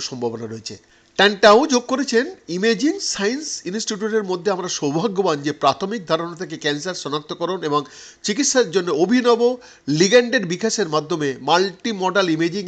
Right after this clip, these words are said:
এবং এমনকি মানব বিষয়ের ওপর ভিত্তি করে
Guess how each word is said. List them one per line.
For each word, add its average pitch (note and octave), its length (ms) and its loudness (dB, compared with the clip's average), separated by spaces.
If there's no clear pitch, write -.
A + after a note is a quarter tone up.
এবং D#3+ 120 -8
এমনকি D#3 420 -4
মানব F3 320 6
বিষয়ের B3+ 380 4
ওপর A#3 160 2
ভিত্তি D3+ 400 -8
করে E3+ 220 0